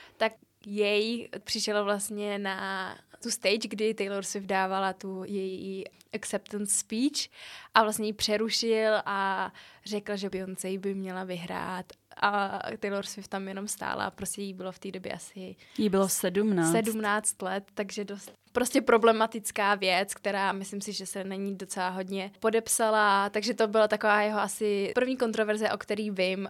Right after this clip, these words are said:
Speaker 1: a vlastně dál se to s ním postupně táhne, ale v poslední době se to hodně nakupilo a hodně prostě v novinách, dejme
Speaker 2: Mhm.
Speaker 1: tomu tak, no.
Speaker 2: Ještě mě napadla další dimenze jeho působení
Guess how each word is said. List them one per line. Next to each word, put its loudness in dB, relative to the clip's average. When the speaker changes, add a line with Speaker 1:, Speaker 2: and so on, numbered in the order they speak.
Speaker 1:
a 0
vlastně -4
dál -2
se -10
to -4
s -8
ním -4
postupně -2
táhne, 4
ale 4
v -8
poslední -2
době -2
se -2
to 0
hodně 2
nakupilo 0
a 0
hodně -2
prostě -10
v -10
novinách, -10
dejme -2
Speaker 2:
Mhm. 0
Speaker 1:
tomu -6
tak, -20
no. -12
Speaker 2:
Ještě 2
mě 4
napadla 6
další 4
dimenze 4
jeho 4
působení -2